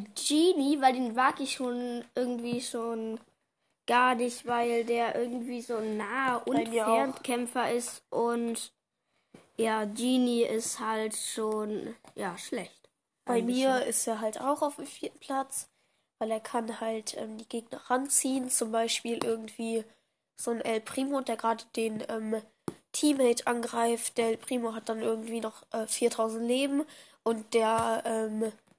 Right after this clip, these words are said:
Speaker 2: Mitspieler ist irgendwie eine Piper oder so. Und dann kann man den einfach, den El Primo von der Piper wegziehen und es ist halt einfach krass. Ähm, leider ist es
Speaker 1: Stimmt.
Speaker 2: nur nicht so, dass man,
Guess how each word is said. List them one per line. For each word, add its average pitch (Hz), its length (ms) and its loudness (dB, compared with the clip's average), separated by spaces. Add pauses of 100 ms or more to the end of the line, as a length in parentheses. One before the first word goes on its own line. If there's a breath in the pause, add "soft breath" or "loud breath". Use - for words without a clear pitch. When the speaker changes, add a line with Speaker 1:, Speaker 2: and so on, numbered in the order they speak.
(140)
Speaker 2:
Mitspieler 226 420 0
ist 220 120 4
irgendwie 226 240 -2
eine 220 160 -2
Piper 254 480 0
oder 294 240 2
so. 285 360 2 (320 loud breath)
Und 233 60 -6
dann 233 120 -2
kann 233 160 -2
man 240 80 -2
den 240 160 -2
einfach, 233 320 -2
den 233 180 -6
El 226 120 -2
Primo 240 300 -4
von 226 200 -8
der 220 80 -2
Piper 220 360 -6
wegziehen 233 600 -2
und 226 360 -6 (460)
es - 220 -2
ist - 80 0
halt 285 160 4
einfach 262 400 4
krass. - 520 -4 (1080 loud breath)
Ähm, 247 440 2 (360)
leider 247 400 4
ist - 200 2
es 233 80 6
Speaker 1:
Stimmt. 247 120 4
Speaker 2:
nur 262 100 0
nicht 254 200 2
so, 240 160 2
dass 233 220 6
man, 233 340 -2